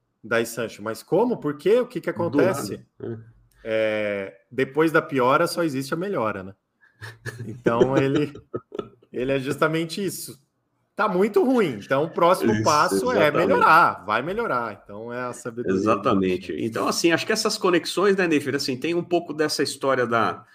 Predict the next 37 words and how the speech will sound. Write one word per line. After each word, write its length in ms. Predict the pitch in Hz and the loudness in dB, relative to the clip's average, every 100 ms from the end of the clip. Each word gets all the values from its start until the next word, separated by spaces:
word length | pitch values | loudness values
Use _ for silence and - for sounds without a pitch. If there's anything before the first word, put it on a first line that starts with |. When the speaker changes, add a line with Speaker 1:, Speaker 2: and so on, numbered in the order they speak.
| - _ _ _ | -20 _ _ _
Speaker 2:
é, 1040 | 104 101 95 87 58 53 52 53 62 - - _ _ _ _ _ _ _ - | -4 -4 -4 -4 -6 -6 -8 -8 -8 -10 -16 _ _ _ _ _ _ _ -10
é, 220 | - 104 151 | -6 0 0
e, 280 | 147 175 - | 2 -4 -4
e 100 | 175 | -6
também 360 | 165 202 196 254 | 0 2 2 0
tem 160 | 226 196 | 0 0
a 80 | |
ver 120 | 135 185 | 2 0
um 120 | 185 | 0
pouco 240 | 180 180 | -2 -4
com 160 | 180 185 | -4 -4
o 60 | |
que 120 | 180 165 | -2 -4
nós 220 | 165 165 | -4 -4
falamos 400 | 165 135 139 135 | -4 -2 -2 -2
na 160 | 131 120 | -2 -2
Ilíada 720 | 101 120 170 113 95 85 - - | -2 -2 -2 -2 -4 -6 -12 -12
da 140 | 98 | -6
última 300 | 101 101 95 | -6 -4 -8
vez, 440 | 95 151 135 - - _ _ _ _ _ | -4 -4 -4 -8 -14 _ _ _ _ _
é, 340 | 110 101 95 - | -6 -6 -6 -12
que, 460 | - 131 107 - - - | -8 -4 -4 -6 -12 -14
que 100 | 117 | -10
tem 240 | 117 143 | -4 -2
muito 420 | 131 196 254 - 196 | 0 -2 -4 -6 -8
do, 480 | 147 147 135 110 - | -4 -4 -4 -8 -2
tem 140 | 151 | 0
muito 300 | 147 226 214 | 0 -2 -6
do 180 | 160 147 | -4 -2
acaso, 720 | 113 - 107 113 175 208 202 | -2 0 2 2 2 -4 -4
né? 160 | 135 | -4
O 120 | 175 120 | -4 -4
acaso 560 | 113 - 127 180 156 | -6 -4 -2 -2 -2
opera 520 | 139 - 104 107 170 | -4 -2 -2 0 0
em 80 | 156 | -2
algumas 340 | 107 104 104 101 | -2 -2 -6 -8
situações. 880 | - 92 - - 107 175 - - | -8 -8 -8 -6 -6 -6 -10 -18